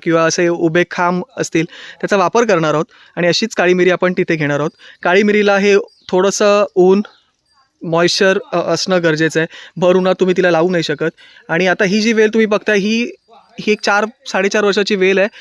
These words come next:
जी आता ज-, आंब्याच्या झाडावर सोडली होती आपण. अशाच प्रकारे आपण इथला देखील हा मोठा आंबा जो तुम्ही बघताय त्याच्यावर जी वेल चढली आहे वरती, ती देखील काळी मिरीची आहे. लोकं असं म्हणतात की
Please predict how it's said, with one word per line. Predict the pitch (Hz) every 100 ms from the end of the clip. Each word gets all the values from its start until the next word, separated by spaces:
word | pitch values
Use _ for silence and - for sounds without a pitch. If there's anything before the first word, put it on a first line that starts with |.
| - - - 165
जी | 185 202 208
आता | 180 175 190 196 196
ज-, | 180
आंब्याच्या | - 170 180 208
झाडावर | 175 165 196
सोडली | 196 175 165
होती | 160
आपण. | 156 160 175 _ - - - _ -
अशाच | 160 202 -
प्रकारे | - 202
आपण | 196 196 196 220 _ _ _ 175
इथला | 160 196
देखील | 190 190
हा | 208
मोठा | 190 170 196
आंबा | 190
जो | 190 190
तुम्ही | 190
बघताय | 180 165 170 180 _ _
त्याच्यावर | 180 165 208
जी | 196 208
वेल | 180 190
चढली | 185 165
आहे | 156
वरती, | 143 139 135 _ _ _ _ _ _ _ _ _ _ _ _
ती | 220 220
देखील | 214 - 220
काळी | 214 185 180
मिरीची | 175 180 170
आहे. | 160 - _ _ _ _ _ _ _ 175
लोकं | 196 226
असं | 208 233
म्हणतात | 214 208 214
की | - 220